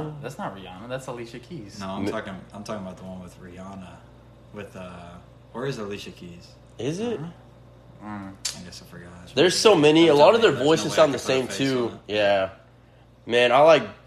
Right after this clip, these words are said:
Speaker 3: Black Skinhead. Uh,
Speaker 1: You talking about Monster?
Speaker 2: Mm, no, I'm not friends with the Monster.
Speaker 1: No. I'm a Monster.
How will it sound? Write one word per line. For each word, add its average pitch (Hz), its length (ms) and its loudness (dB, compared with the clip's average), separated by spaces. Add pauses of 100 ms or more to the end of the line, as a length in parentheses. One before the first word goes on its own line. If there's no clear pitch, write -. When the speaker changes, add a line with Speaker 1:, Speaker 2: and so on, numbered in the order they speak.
(120)
Speaker 3:
Black 120 300 4
Skinhead. 127 560 -2 (520)
Uh, 110 560 4 (380)
Speaker 1:
You - 40 -20
talking 143 160 -6
about 98 180 -6
Monster? 139 580 -12 (1300)
Speaker 2:
Mm, 104 920 -14
no, 104 280 -10
I'm 101 80 -10
not 104 180 -12
friends 104 200 -12
with 90 80 -18
the 90 60 -18
Monster. 92 560 -16 (240)
Speaker 1:
No. 117 460 -8 (1080)
I'm 123 140 -10
a 117 60 -10
Monster. 113 540 -8